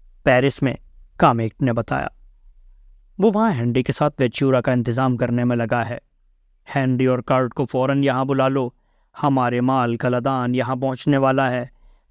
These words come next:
मैं नहीं चाहता कि हमें उसमें मुश्किल का सामना करना पड़े," ब्रिजेट ने कहा। "वेचुरा से हम बाद में निपटेंगे।" ब्रिजेट से बात करने के बाद कामेट लाजार से मिलने के लिए रवाना हो गया, जो एक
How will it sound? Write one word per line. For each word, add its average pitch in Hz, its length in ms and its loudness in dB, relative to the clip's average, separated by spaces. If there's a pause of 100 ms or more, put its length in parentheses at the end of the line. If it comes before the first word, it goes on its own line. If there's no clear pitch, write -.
मैं 131 320 0
नहीं 131 220 0
चाहता 131 380 2
कि 143 120 0
हमें 131 280 0
उसमें 127 300 0
मुश्किल 131 380 0
का 131 100 2
सामना 123 400 0
करना 123 280 0
पड़े," 123 300 -2 (540)
ब्रिजेट 127 460 2
ने 131 100 2
कहा। 120 280 -2 (480)
"वेचुरा 156 460 2
से 131 160 -4
हम 123 180 -2
बाद 123 280 2
में 123 100 2
निपटेंगे।" 127 500 -2 (920)
ब्रिजेट 233 320 6
से 254 120 4
बात 147 220 0
करने 139 300 0
के 143 120 0
बाद 131 280 0 (320)
कामेट 123 500 0 (320)
लाजार 127 640 2
से 127 280 -2
मिलने 127 360 2
के 131 100 0
लिए 127 140 2
रवाना 123 340 2
हो 127 160 -2
गया, 131 280 0 (360)
जो 175 160 4
एक 143 160 2